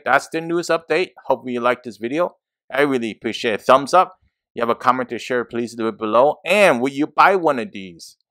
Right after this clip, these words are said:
In my opinion, it's more than you need. But then again, maybe you like to spend a little bit. Okay?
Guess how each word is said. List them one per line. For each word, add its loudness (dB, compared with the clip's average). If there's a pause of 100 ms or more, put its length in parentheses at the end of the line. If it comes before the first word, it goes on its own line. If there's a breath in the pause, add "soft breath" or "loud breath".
In -10
my 2
opinion, -4
it's -12
more 2
than -4
you -4
need. -8 (420)
But -2 (200)
then -6
again, -4
maybe -8
you -6
like -6
to -16
spend -8
a -6
little -10
bit. -20 (200)
Okay? -2